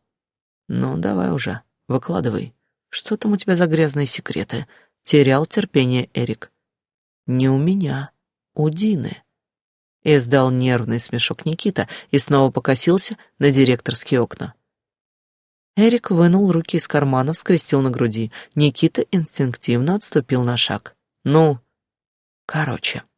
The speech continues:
облизнув губы, произнес он. "Ты же знаешь, ну, в смысле, слышал, наверное, про Алису Полякову, ну, которая в прошлом году типа спрыгнула с крыши".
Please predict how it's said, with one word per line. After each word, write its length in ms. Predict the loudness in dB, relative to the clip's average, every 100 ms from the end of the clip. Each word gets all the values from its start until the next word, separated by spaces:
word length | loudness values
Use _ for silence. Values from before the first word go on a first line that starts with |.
| _ _ -4
облизнув 600 | 0 4 4 4 0 0
губы, 240 | 0 0
произнес 520 | 0 0 2 0 -2 -4
он. 240 | -4 -4 -8 _ _ _ _ _
"Ты 200 | 0 0
же 160 | 2 0
знаешь, 640 | 0 0 0 0 -2 -4
ну, 460 | -6 -4 -4 -4 -4
в 80 | -4
смысле, 540 | 0 0 0 0 0 -2 _ _
слышал, 560 | -4 2 2 4 4
наверное, 640 | 4 4 4 4 2 0 -2 _ _ _ _
про 240 | 0 2 4
Алису 360 | 2 -2 -4
Полякову, 640 | -2 -2 -2 -8 -10 -12 _ _ _ _ _
ну, 320 | -4 0 2 2
которая 400 | 0 2 2 2
в 80 |
прошлом 400 | 0 -2 0 0
году 300 | 2 2 0
типа 340 | -2 -4 -4 -4
спрыгнула 560 | -4 0 0 0 -2
с 80 | -4
крыши". 440 | -6 -6 -6 -6